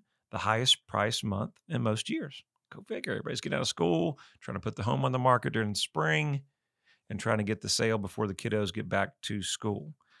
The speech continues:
Um, home values have hel-, held steady as mortgage rates, um, have soared to eight percent in October. Is that hard to believe? Eight percent, reflecting the highest levels in more than twenty-three years.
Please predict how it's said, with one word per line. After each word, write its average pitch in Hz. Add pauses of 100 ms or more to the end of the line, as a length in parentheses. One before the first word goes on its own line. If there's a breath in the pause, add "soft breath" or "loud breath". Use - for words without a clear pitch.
(240 soft breath)
Um, 104 (1200)
home 151
values 127
have 107
hel-, 117
held 117
steady 113 (420 soft breath)
as 104
mortgage 123
rates, 92 (520)
um, - (240)
have 107
soared -
to -
eight 117
percent 165
in 101
October. - (140)
Is 180
that 185
hard 170
to 185
believe? -
Eight 175
percent, - (480 loud breath)
reflecting 127
the 107
highest 156
levels 104
in 117
more 110
than 107
twenty-three 127
years. 113